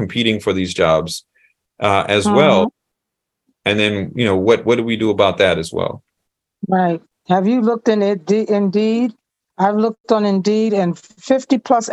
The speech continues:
Speaker 2: applicants have gone for one position.
Speaker 1: Oh, that's, that's small.
Speaker 2: Fifty plus.
Speaker 1: There'd be, like, a hundred, there'd be, like, a hundred fifty,
Speaker 2: Yeah, but when they,
Speaker 1: two hundred.
Speaker 2: yeah, but when I say fifty plus, that means they're not gonna even mention the number.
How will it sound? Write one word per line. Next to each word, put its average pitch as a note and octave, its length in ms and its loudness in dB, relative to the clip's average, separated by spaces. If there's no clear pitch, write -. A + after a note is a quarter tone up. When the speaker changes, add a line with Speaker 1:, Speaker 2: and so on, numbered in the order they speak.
Speaker 2:
applicants G3 480 -2
have E3+ 120 0
gone F#3 260 0
for F#3 160 -2
one F#3 240 0
position. E3+ 600 -2
Speaker 1:
Oh, G#2+ 140 4
that's, C3+ 380 0
that's D#3+ 300 4
small. D3+ 440 4
Speaker 2:
Fifty - 0 -
plus. F2+ 60 2
Speaker 1:
There'd D3+ 120 0
be, E3+ 140 2
like, A#2+ 100 -2
a - 260 -12
hundred, D3 420 4
there'd C#3 80 0
be, D3+ 40 4
like, - 40 -2
a - 180 -6
hundred C3+ 220 0
fifty, D3+ 460 2
Speaker 2:
Yeah, C#3+ 160 2
but A3+ 160 4
when - 160 2
they, B3+ 100 2
Speaker 1:
two - 0 -
hundred. D3+ 300 -4
Speaker 2:
yeah, A#3 260 2
but G3 120 0
when G#3+ 160 0
I B3+ 80 -2
say B3 260 0
fifty B3+ 380 0
plus, C4 360 -2
that A#3+ 140 0
means A3+ 220 0
they're A3+ 160 0
not A3 180 0
gonna A3 140 0
even G3+ 260 0
mention A3+ 300 -2
the A3+ 80 0
number. E3 440 -2